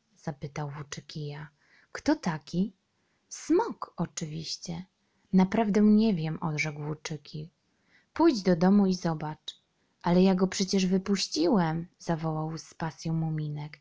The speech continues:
„I on przyleciał do ciebie?” „Nie, skąd?” odrzekł Włóczyki.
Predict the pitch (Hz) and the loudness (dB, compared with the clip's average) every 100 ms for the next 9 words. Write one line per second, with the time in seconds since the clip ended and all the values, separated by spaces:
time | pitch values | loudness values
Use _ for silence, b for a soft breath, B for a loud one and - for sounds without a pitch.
0 | _ 190 185 226 269 - 285 285 285 285 | _ 0 4 4 4 2 0 -2 0 0
1 | 269 277 403 277 185 269 508 - _ _ | 0 0 -2 0 2 2 -2 -6 _ _
2 | _ _ _ _ _ 185 202 175 170 156 | _ _ _ _ _ 6 8 6 4 2
3 | 151 147 147 - 440 508 262 175 165 _ | -4 -6 -10 -6 -2 2 2 0 -2 _
4 | _ - 156 156 160 160 156 160 - 160 | _ -6 -6 -4 -4 -6 -8 -8 -8 -12
5 | - 160 165 | -10 -12 -12